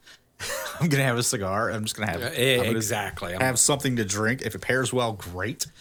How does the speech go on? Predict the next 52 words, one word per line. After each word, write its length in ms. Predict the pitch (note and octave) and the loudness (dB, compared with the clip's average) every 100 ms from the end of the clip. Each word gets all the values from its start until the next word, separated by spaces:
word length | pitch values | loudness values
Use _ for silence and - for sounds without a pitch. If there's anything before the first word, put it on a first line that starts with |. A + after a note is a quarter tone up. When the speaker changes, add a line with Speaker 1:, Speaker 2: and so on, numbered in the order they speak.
| - _ | -20 _
Speaker 1:
If 120 | B2+ D#3 | 0 0
it 100 | G#2+ | 0
doesn't, 320 | G#2+ A#2+ - | 0 -2 -2
I'll 100 | G2+ | -2
throw 340 | - - A2 G#2 | -2 -2 -2 -2
the 100 | G2 | -2
drink 300 | A2 G2+ - | -2 -2 -2
out 260 | A2 - - | -4 -6 -4
<laughs> 140 | D3 - | -2 0
and 220 | E3 C3+ | 0 4
Speaker 2:
Right. 120 | C#3 | 4
Speaker 1:
get 100 | C3+ | 4
some 160 | - A2+ | 2 2
water 400 | G#2+ C3 - G2 D#3 | 2 0 0 -2 0
or 100 | D3 | 2
something. 600 | C3+ D#3 C3 - E3 E3 - E3 | 2 2 0 2 2 2 -4 -2
Speaker 2:
<laughs> 180 | D3 | -2
Speaker 1:
I'm 140 | A#2 B2+ | 0 2
not 180 | C#3 C#3+ | 0 2
gonna 120 | B2+ | 0
spend 260 | - C3+ B2 | 2 0 0
all 140 | A#2 | 0
night 220 | A2 A2 | 0 -2
trying 180 | - A2 | -2 -2
to 40 | G2 | 0
find 200 | G#2+ G2 | 0 -2
the 40 | |
perfect 320 | G2+ F#2 F#2 | -4 -6 -6
pairing 400 | - F#2 F#2 E2+ | -6 -4 -4 -8
because 500 | F#2 - F2+ F2 - - _ _ | -10 -8 -6 -4 -6 -10 _ _
personally, 380 | G#2 G2+ G#2 F#2 | -4 -2 -4 -6
I 100 | E2+ | -6
just 180 | F2 E2+ | -6 -6
don't 180 | F#2+ - | -6 -8
care 240 | - E2+ | -14 -14
that 220 | E2 E2 - | -12 -12 -16
much. 360 | - - - - - - | -20 -14 -14 -14 -12 -4
Speaker 2:
And 100 | D3+ | -2
that 120 | G#3+ | 0
may 100 | G3+ | 6
be 60 | G3 F#3+ | 8 8
Speaker 1:
Um, 40 | |
Speaker 2:
something 540 | F#3 D#3+ D3+ - C#3+ | 4 0 0 0 2
that 260 | C#3+ C3+ C3+ - G#2+ | 2 2 0 -16 -6
you 180 | C#3+ C4 | -2 0
end 200 | B2 F#2+ | 0 -2
up 140 | - | -6
caring 280 | - F#2+ E2+ | -4 -4 -4
about. 320 | D#2+ D#2 - | -4 -6 -4
You 140 | A2 | -2
may 240 | C#3 C3+ A#2+ | 0 2 2
Speaker 1:
Yeah. 420 | A2+ E3 A#3+ | 4 4 2